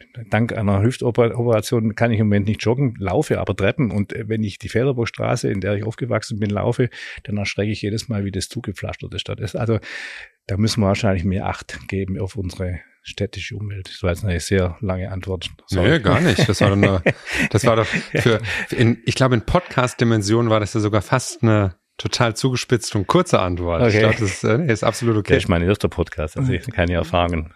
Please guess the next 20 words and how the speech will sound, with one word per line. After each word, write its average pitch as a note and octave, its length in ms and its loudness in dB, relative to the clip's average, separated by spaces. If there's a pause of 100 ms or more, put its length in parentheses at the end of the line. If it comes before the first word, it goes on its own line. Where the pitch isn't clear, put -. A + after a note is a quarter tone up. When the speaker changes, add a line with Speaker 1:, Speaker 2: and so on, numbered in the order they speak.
Speaker 2:
Also. A#2 360 2
Speaker 3:
Ja, E3+ 160 6
also D3 160 2
bei C#3 100 2
mir D#3 180 4
ist D#3 80 0
es - 60 -6
jetzt C3 160 -2
auch C3 100 4
mein D#3 140 2
erster A#2+ 240 -4
Podcast, A#2+ 480 -2
<laughs> - 20 -6
beziehungsweise A2+ 360 0
die D3 40 0
erste C#3 200 -2
Podcast B2+ 460 -2
drei, C3 240 2
aber D3+ 140 4
das D3 220 -2